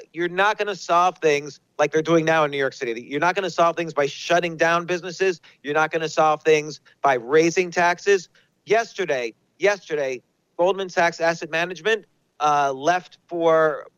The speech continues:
Palm Beach, Florida. And in the same article, I read seventy other financial firms left for other places. And what does that mean? It, uh, some people might look at that and say, "Oh, yeah, well,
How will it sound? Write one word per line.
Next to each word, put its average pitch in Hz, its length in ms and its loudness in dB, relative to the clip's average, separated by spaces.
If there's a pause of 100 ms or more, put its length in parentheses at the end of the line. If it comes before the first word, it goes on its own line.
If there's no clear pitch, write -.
Palm 165 240 0
Beach, 180 220 0
Florida. 160 500 2 (280)
And 160 260 2
in 175 140 -4
the 190 60 -2
same 175 260 0
article, 165 300 4
I 170 40 4
read 165 200 2
seventy 196 540 0
other 196 200 4
financial 143 480 0
firms 135 440 0 (260)
left 139 380 0
for 143 460 2
other 147 220 2
places. 123 560 -2 (340)
And 160 160 0
what 208 100 4
does 226 100 2
that 190 200 -2
mean? 190 260 -2
It, 160 240 -4
uh, 175 180 -2
some 220 160 -6
people 233 160 -6
might 208 160 0
look 185 160 0
at 175 60 -6
that 185 100 2
and 180 100 -4
say, 170 220 2
"Oh, 190 240 4
yeah, 180 300 2
well, 160 380 0